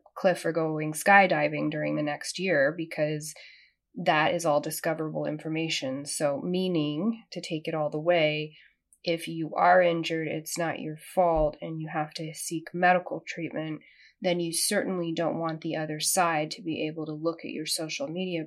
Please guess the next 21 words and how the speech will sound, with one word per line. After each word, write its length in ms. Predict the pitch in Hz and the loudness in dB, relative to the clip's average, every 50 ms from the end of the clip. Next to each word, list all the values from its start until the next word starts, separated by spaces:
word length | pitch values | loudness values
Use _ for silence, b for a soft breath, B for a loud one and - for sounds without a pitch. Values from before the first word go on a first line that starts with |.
| - - | -6 -6
profile 580 | 156 151 156 156 - 147 147 151 147 147 127 | -6 -6 -6 -6 -8 -8 -6 -6 -4 -6 -6
and 220 | - 156 151 143 - | -6 -6 -8 -8 -10
try 280 | - - 156 151 156 | -8 -6 -6 -6 -4
to 120 | 156 147 151 | -4 -6 -4
mitigate 720 | 151 156 160 165 165 170 165 165 160 151 147 147 - - | -4 -2 0 0 0 0 -2 -2 -4 -4 -4 -4 -6 -8
and, 240 | - 151 - 135 135 | -8 -8 -8 -8 -8
like, 200 | 135 139 139 - - - | -10 -12 -14 -16 -12 -8
lessen 640 | 156 160 165 165 165 165 - - - 170 165 156 156 | -2 2 4 4 4 4 2 -2 -2 -2 -2 -4 -4
the 140 | 147 147 | -4 -6
amount 280 | 147 147 143 139 139 143 | -8 -8 -8 -6 -6 -6
of 120 | 143 147 | -6 -6
injuries 480 | 143 147 147 151 156 147 143 147 147 - | -6 -8 -8 -8 -10 -12 -10 -10 -8 -6
you 120 | 143 143 151 - | -6 -6 -4 0
have 320 | 160 151 151 151 151 - | 2 2 2 2 -2 -4
by 140 | - 139 139 143 | -4 -4 -4 -4
showing 380 | - - 165 147 143 147 147 | -4 -6 -6 -6 -6 -8 -8
how 220 | - 131 135 - - - - | -8 -8 -8 -8 -6 -2 -2
active 540 | 160 156 156 - - - - - 131 139 - | 0 0 -2 -4 -8 -10 -10 -8 -10 -10 -8
you 240 | - 156 147 - - | -8 -8 -8 -6 -4
are. 420 | - 135 131 - - - - - B B B B B B B B B B | -4 -4 -2 -2 -4 -4 -6 -10 B B B B B B B B B B
So 400 | B - - - 156 151 147 147 | B -6 -4 -2 -2 -4 -6 -8